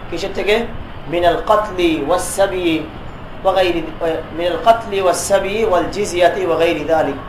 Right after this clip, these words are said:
এগুলো থেকে তারা নিরাপদ হয়ে গেছে। তো এটা হলো ওই যে যখন আগুন জ্বালালো, তখন আগুনে চারপাশকে একটু আলোকিত করে তুললো।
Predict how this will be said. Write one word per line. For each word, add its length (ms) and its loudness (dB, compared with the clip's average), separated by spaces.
এগুলো 220 -2
থেকে 240 -4
তারা 220 6
নিরাপদ 360 4
হয়ে 200 0
গেছে। 200 -8
তো 140 2
এটা 240 2
হলো 380 4
ওই 80 2
যে 300 2
যখন 240 -2
আগুন 380 0
জ্বালালো, 600 4
তখন 200 -2
আগুনে 460 0
চারপাশকে 480 2
একটু 140 -2
আলোকিত 400 0
করে 140 0
তুললো। 280 -4